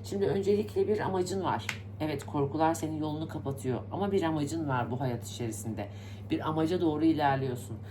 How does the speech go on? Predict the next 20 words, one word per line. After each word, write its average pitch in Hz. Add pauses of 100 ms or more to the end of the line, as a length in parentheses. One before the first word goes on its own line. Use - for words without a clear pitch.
(200)
Şimdi 143
bu 202
amaca 254
kavuşacaksın 214
diyor. 104 (260)
Mucizevi 160
bir 139
şekilde 123
kavuşacaksın. 104 (380)
Ancak 208
bu -
korkular 196 (420)
bu 208
amacınla 160
alakalı, 107 (380)
e, 123 (120)
işle 160
alakalı 117
belki 104
de. 98